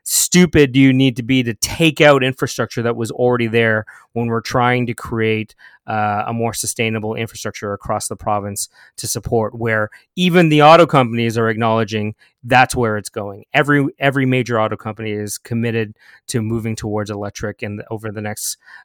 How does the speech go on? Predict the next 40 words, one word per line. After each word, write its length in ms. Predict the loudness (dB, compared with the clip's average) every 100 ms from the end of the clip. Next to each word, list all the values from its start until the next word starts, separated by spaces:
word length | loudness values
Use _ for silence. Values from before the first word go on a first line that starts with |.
| -8
uh, 220 | -6 -8
few 240 | -8 -8
decades. 540 | -8 -8 -10 -12 -12 -14 -10
And 380 | -8 -8 -10 -10
we 160 | -8
have 140 | -6 -8
a 40 |
government 320 | -8 -8 -8
right 140 | -10 -10
now 120 | -8
that's 180 | -10 -8
burying 300 | -6 -6 -8
their 80 |
head 120 | -10 -10
in 60 |
the 60 | -10
sand. 280 | -10 -10 -6
There's 300 | -4 -4 -6
just 420 | -6 -4 -6 -10 _ _ -6
so 400 | -2 6 8 8
much 300 | 6 4 2
that 200 | -2 0
they've 220 | -2 -2
been 200 | -4 -2
doing 420 | 0 2 2 2
that 160 | -2 -2
they, 360 | 0 0 -2 -4 -10
I 100 | -8
think, 180 | -4 0
are 220 | 0 -2 _ -6
sort 320 | -2 -2 -2
of 120 | 0
getting 260 | 2 2 2
away 280 | 2 2
with 260 | 4 2 2
right 160 | 0 2
now 200 | -2 -2
because 480 | -6 -4 -4 -4
covid 380 | -2 -2 0 -2
is, 260 | -2 -4